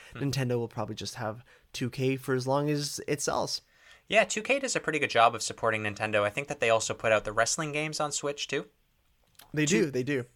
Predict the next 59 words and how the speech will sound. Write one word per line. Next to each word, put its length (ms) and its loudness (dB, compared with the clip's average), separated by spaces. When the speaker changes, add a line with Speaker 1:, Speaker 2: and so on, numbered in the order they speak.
Speaker 1:
Yeah, 180 4
and 100 0
Speaker 2:
Although 200 6
Speaker 1:
P 80 10
J 40 4
Speaker 2:
they're 100 10
not 220 8
great. 240 -2
<laughs> 160 6
Speaker 1:
No, 240 12
no, 240 12
like, 140 10
for 140 6
better 180 10
or 80 8
worse, 240 6
they 120 4
do 140 2
put 160 2
their 120 6
games 260 0
out 140 8
on 120 4
Switch. 480 0
Uh, 280 6
bless 180 6
them 100 2
for 120 4
trying, 420 6
but 120 0
unfortunately, 640 -2
I 100 0
think 180 -6
you 60 -4
need 140 -4
to 80 -4
make 160 0
a 40 -4
game 220 -2
that's 180 -4
only 280 -6
made 200 -2
for 120 -8
Switch, 440 -2
like, 200 -2
made 160 -2
by 120 4
a 60 2
different 280 -6
studio 420 0
and 80 0
everything, 400 -4
uh, 180 6
to 120 -6
make 120 0
sure 200 0
it 100 0
runs 260 2
properly, 560 2